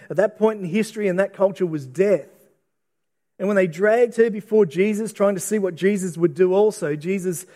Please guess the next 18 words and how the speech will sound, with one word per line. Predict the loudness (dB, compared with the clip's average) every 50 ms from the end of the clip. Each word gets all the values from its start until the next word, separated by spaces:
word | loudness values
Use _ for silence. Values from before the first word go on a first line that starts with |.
| -20 _ _ _ _ _ _ _ _
took, | -4 -2 -2 -2 -2 -4 -18 _ _ _ _ _ _ _ _ _ _ _
took | -4 -4 -4 -4 0
something | -2 0 0 2 0 0 0
and | 0 -2 -2 -2 -4 -6 -10 -6
knelt | -4 -4 -4 0
down | 0 0 0 0
and | -2 -6
started | -6 -4 -4 -2 -2 -2 -4 -4
writing | -4 -2 0 0 2 2 2 2 0 -2 -2 -4
in | -6 -6 -6 -4 -4
the | -6
dust | -8 -8 -4 -6 -6 -6 -6 -14 -12 -12 -12 -12 -8 -4
of | -4 -4 -2 -4
the | -6 -6
ground | -6 -8 -8 -6 -4 0 0 0 0
and | -2 -8
started | -10 -6 -4 -2 0 0 -2 -2
writing | 0 0 0 2 4 2 2 2 0 -4